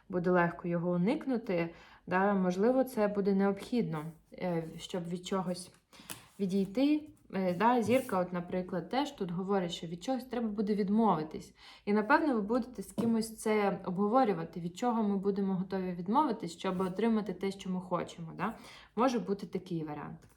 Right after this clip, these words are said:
Добре. Далі наступна колода — це таро містичних моментів.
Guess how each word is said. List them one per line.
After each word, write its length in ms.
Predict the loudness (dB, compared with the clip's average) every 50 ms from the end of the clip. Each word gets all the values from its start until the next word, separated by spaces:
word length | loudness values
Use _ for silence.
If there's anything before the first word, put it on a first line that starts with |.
| _ _ _ _ -16 -14 -14 -14 -16 -20 -20 _ _ _ _ _ _ _ _ _ _ _ _ _ -20 _ -8
Добре. 420 | -8 -8 -8 -8 -8 -6 -6 -6 -6 -10 -14 -14 -16 -16 -16 -18 -20 -20 -20 -18 -8 4
Далі 360 | 6 8 10 10 10 8 6
наступна 560 | 4 2 0 0 -2 -2 -2 0 -2 -2 -2
колода — 560 | -2 -2 -2 0 2 2 2 2 2 0 -2
це 260 | -4 -4 -4 -2 -2 -2
таро 340 | 0 -2 0 0 2 2
містичних 640 | 2 0 -2 0 0 0 0 0 -2 -6 -6 -2 2
моментів. 520 | 4 4 4 4 2 -2 -6 -8 -8 -8